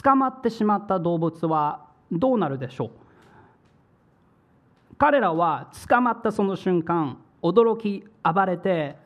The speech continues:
なんとか逃げようとします。でも、たとえどんなに暴れたとしても、捕まったままであれば、罠にかかったままであれば、思い通りに動くことなんてできません。その動物は苦しみを味わって、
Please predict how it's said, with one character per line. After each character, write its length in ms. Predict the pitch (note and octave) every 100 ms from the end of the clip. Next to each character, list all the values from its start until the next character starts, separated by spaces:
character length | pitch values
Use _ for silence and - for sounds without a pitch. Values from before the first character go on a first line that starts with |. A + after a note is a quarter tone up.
| -
な 300 | E3 A#3+ D4
ん 140 | C#4+
と 100 | C#4
か 100 | G#3+
逃 160 | F3+ F3
げ 100 | F#3
よ 140 | A3
う 60 | A3
と 100 | D#3+
し 120 | -
ま 140 | B2+
す。 220 | - - _ _ _ _ _ _ _ _ _ _ _ B3
で 40 |
も、 200 | B3 G3+
た 160 | F#3+ G#3+
と 160 | C4
え 80 | B3+
ど 220 | F#3+ D4
ん 80 | E4+
な 100 | E4
に 100 | B3+
暴 200 | E3+ F3+
れ 80 | F3+
た 100 | F3+
と 100 | E3
し 80 | D#3+
て 100 | E3
も、 340 | D#3 D#3+ D3 - - - -
捕 120 | B3
ま 120 | B3 A#3+
っ 160 | -
た 120 | A#3
ま 200 | F3+ D#3
ま 160 | G3 C4
で 80 | G3+
あ 100 | D#3
れ 100 | C#3+
ば、 160 | D3+
罠 280 | D3 G#3 G#3+
に 100 | E3+
か 140 | - F3+
か 100 | C4
っ 140 | -
た 100 | F3
ま 160 | D3+ D3+
ま 180 | B3
で 80 | A3
あ 120 | F3
れ 80 | D3
ば、 240 | C#3+ D3+ -
思 240 | D#3 F3+
い 80 | F#3+
通 120 | A#3
り 60 | A3
に 100 | D#3
動 140 | D#3 D#3+
く 80 |
こ 100 | E3
と 80 | D3+
な 100 | B2+
ん 40 | B2
て 100 | D3
で 140 | C3+
き 120 | C3+
ま 140 | C3+ C3
せ 140 | C#3+
ん。 80 | C3 -
そ 100 | -
の 140 | F#3 F3
動 160 | F3
物 260 | E3 D#3+ -
は 160 | E3 -
苦 280 | - F#3+
し 180 | F#3 F#3+
み 100 | F#3+
を 160 | G#3 D#3+
味 180 | C#3+ D3
わ 120 | C3
っ 120 | -
て、 300 | F3 D3